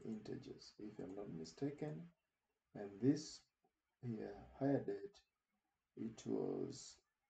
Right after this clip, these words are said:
not Unicode, but it was database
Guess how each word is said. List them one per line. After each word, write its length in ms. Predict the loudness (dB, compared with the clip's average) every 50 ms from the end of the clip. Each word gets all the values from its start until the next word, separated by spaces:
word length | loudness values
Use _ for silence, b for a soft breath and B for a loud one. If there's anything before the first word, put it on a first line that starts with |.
| _ _ _ _ _ _ _ _ _ _ _ _ _ _ _ _ _ _ _ _ _ _ _ -4
not 320 | -4 -4 -4 -6 -10 -12 -10
Unicode, 680 | -6 -4 -4 -4 -4 -4 -6 -8 -6 -4 -4 -4 -4 -4 -8 -6
but 180 | -4 -4 -2 -2 -2 -4
it 160 | -4 -6 -4 -4
was 680 | -2 0 0 0 0 -2 -4 -6 -8 -10 -10 -12 -16 -18 _ _ _ _ _ _ _ _ _ _ _ _ _ _ _ _ _ _ _ _ _ _ _ _ _ _ _ _ _ _ _ _ _ _ _ _ _ _ _ _ _ _ _ _ _ _ _ _ _ _ _ _ _ _ _ _ _ _ _ _ _ _ _ _ _ _ _ _ _ _ _ _ _ _ _ -16 -10 -4 0
database 1160 | 2 2 2 2 2 2 0 0 2 2 2 2 2 2 0 0 -2 -8 -12 -12 -14 -16